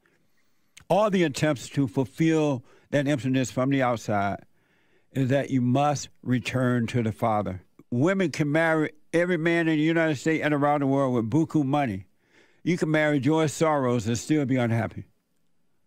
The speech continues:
W-, men can marry the most beautiful woman on this side of heaven and will still be miserable. Because that emptiness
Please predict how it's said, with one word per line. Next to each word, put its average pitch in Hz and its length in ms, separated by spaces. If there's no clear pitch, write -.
W-, 131 140
men 165 500
can 160 200
marry 156 260
the 143 80
most 139 340
beautiful 147 580
woman 147 300
on 139 200
this 151 180
side 147 240
of 117 80
heaven 113 400
and 139 120
will 139 120
still 156 320
be 135 120
miserable. 117 680
Because 147 440
that 135 260
emptiness 147 800